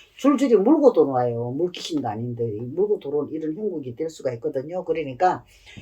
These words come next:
요럴 때는 자신도 모르게 마음이 불안할 거예요. 그냥 앉은 자리가 불편하고 마음이 불안하고 동동거림을 칠 수가 있거든요. 그러니까 요럴 때일수록 내 감정을 잘 다스려가지고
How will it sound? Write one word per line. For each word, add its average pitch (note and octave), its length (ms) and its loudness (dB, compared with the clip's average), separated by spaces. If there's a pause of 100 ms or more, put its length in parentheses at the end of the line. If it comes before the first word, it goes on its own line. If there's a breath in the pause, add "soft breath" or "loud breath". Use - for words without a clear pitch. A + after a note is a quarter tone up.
(180 loud breath)
요럴 C4+ 260 10
때는 C#3+ 420 2
자신도 A3+ 460 0
모르게 C3+ 320 -6
마음이 B2+ 460 -4
불안할 G3 560 -4
거예요. G#2 480 -12 (180)
그냥 D3+ 320 -6 (320 soft breath)
앉은 A#3 300 4
자리가 D#3+ 380 0
불편하고 D#3 600 -6
마음이 C#3+ 420 -4
불안하고 D#3 640 -4 (260 loud breath)
동동거림을 E3 720 0
칠 G#3+ 180 -8
수가 F3 280 -6
있거든요. C#3+ 640 -6
그러니까 F3 540 -2 (340 loud breath)
요럴 C#4 320 8
때일수록 G3+ 640 0 (180 soft breath)
내 F3+ 260 8
감정을 D#3 520 -4
잘 - 640 -8
다스려가지고 C#3+ 1080 -2